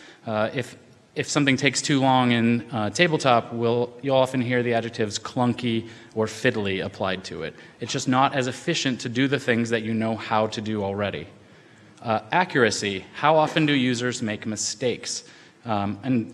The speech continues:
this is a big difference between tabletop and digital type experiences.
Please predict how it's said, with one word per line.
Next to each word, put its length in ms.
this 220
is 120
a 100
big 300
difference 400
between 440
tabletop 800
and 480
digital 420
type 260
experiences. 840